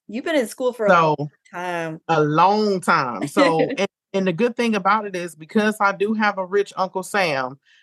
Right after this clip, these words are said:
Speaker 2: my rich Uncle Sam was able to pay, provide while I was in the military. I had my, um, tuition assistance in the military. And then afterwards, I had my Montgomery G I Bill, and that paid for my master's degree in the first year of my doctorate.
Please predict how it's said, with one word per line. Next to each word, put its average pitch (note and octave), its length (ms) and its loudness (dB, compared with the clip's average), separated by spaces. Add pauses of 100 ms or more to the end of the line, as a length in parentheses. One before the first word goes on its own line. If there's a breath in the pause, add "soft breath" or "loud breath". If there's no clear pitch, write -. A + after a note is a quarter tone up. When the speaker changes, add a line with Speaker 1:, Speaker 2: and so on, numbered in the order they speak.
(140 soft breath)
Speaker 2:
my D#3 200 6
rich G3 360 4
Uncle F3+ 260 2
Sam G3 380 2
was D#3 200 -2
able E3+ 240 0
to D#3+ 140 -4
pay, F#3 380 2
provide D3+ 540 2
while C#3+ 340 2
I F3+ 80 -4
was F3+ 180 -8
in G3 100 -6
the F#3 60 -12
military. F3+ 720 0
I D#3+ 100 2
had E3 240 0
my, C#3+ 240 2 (240)
um, D3 340 0
tuition D#3+ 380 -4
assistance F#3+ 600 0
in G3 160 2
the F3+ 40 2
military. D3 680 0 (420 loud breath)
And D#3 200 4
then D3+ 480 2
afterwards, E3 580 2
I D#3+ 80 0
had D#3+ 220 0
my C#3+ 160 0
Montgomery C#3+ 580 -2
G C#3+ 220 0
I C#3 160 4
Bill, F#3+ 440 0 (460)
and D#3 180 2
that D#3+ 220 0
paid E3+ 240 2
for D#3+ 160 -2
my C#3 180 0
master's E3+ 520 0
degree G3 440 2
in F3+ 120 2
the D3 80 -2
first D#3+ 340 0
year D#3+ 160 2
of D3 100 0
my B2+ 160 2
doctorate. D3+ 640 0